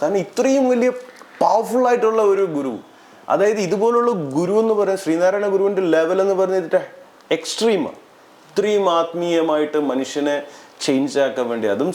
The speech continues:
സൊസൈറ്റിയിലും സ്പിരിച്വലിയും, ഉം, ഭ-, ഒരുപോലെ, ഉം, നമ്മളെ ചേഞ്ച് ആക്കാൻ വന്ന അവതാര പുരുഷനാണ്. എന്നാൽ ഇതുപോലെ ഗതികെട്ട ഒരു ഗുരു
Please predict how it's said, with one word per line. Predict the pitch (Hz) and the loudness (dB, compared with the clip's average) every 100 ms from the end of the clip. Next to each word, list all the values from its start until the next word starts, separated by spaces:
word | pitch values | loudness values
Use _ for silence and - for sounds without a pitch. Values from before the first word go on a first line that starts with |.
| - | -4
സൊസൈറ്റിയിലും | 104 117 127 131 143 156 190 - - - - | -2 0 -2 0 -2 -2 -8 -16 -20 -20 -18
സ്പിരിച്വലിയും, | - 127 117 - 143 143 160 190 - - - - | -6 -4 -4 -4 -2 -2 -2 -6 -14 -20 -18 -10
ഉം, | 95 90 95 101 98 101 - 98 | -6 -6 -6 -8 -8 -12 -12 -10
ഭ-, | 123 120 123 | -4 -2 -2
ഒരുപോലെ, | 113 170 196 208 208 202 - - - - - - 143 | -2 0 0 0 0 -2 -6 -14 -20 -20 -20 -6 0
ഉം, | 139 139 139 135 127 123 | 0 0 -2 0 0 0
നമ്മളെ | 127 131 - | 0 0 -2
ചേഞ്ച് | 127 123 | -2 -2
ആക്കാൻ | 113 123 113 104 | 0 -2 -4 -4
വന്ന | 104 104 | -4 -2
അവതാര | 92 92 85 80 | -2 -4 -4 -6
പുരുഷനാണ്. | 73 - 50 - - - - - 117 | -10 -12 -12 -16 -20 -20 -20 -8 -2
എന്നാൽ | 135 170 170 | 0 0 0
ഇതുപോലെ | 156 208 226 233 190 139 | -2 0 2 2 0 0
ഗതികെട്ട | 196 240 262 - 202 | 0 0 -2 0 0
ഒരു | 127 101 | 0 -6
ഗുരു | 95 | -12